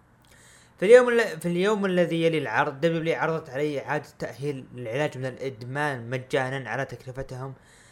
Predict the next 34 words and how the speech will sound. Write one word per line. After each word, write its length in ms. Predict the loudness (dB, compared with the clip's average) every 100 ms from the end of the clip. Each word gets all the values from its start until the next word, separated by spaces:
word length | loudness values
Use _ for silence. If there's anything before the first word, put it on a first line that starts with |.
| -10
لكن 440 | -2 0 0 -4 -12
جيف 240 | -12 -14 -12
هاردي 220 | -10 -8
رفض. 260 | -10 -14 -20 _ _ _ _ _ _ _ _ _ -16
نعم، 280 | -6 -4 -4
جيف 180 | -6 -6
هاردي 220 | -6 -6
عاد 360 | -8 -8 -8 -14
ل-، 280 | -18 -20 -20 _ _ _ _ _ _ _ _ _ _ -14
الشرب 320 | -2 0 0
من 180 | -2 -4
جديد، 260 | -4 -6
كفانا 400 | -6 -6 -4 -2
الله، 340 | -2 0 0 -2 -10 -20 -20 _ -16
آه، 600 | -14 -12 -14 -16 -18 -20 -20
يعني 380 | -20 -20 -20 -20 -20 -20 -20 -16
هالشيء 460 | -12 -12 -8 -6
هذا. 520 | -4 -4 -2 -2 -4 -12 _ _ -18
وحاولت 600 | -16 -6 0 2 2 0
الدبليو 360 | -6 -4 -2 -2
دبليو 160 | -4
إي 40 | -4
معالجته، 500 | -2 -2 -6 -10 -10
لكن 560 | -12 -14 -16 -14 -18 -20 _ -4
رفض 420 | 2 4 4 2
جيف 220 | -2 -4 -2
هاردي. 380 | -2 -2 -4
هذه 220 | -2 0 -2
الأشياء 520 | -4 -10 -6 -4 -2
اللي 100 | -4
لا 160 | -6
زالت 320 | -4 -4 -4 -8
إلى 140 | -12
الآن 280 | -14 -16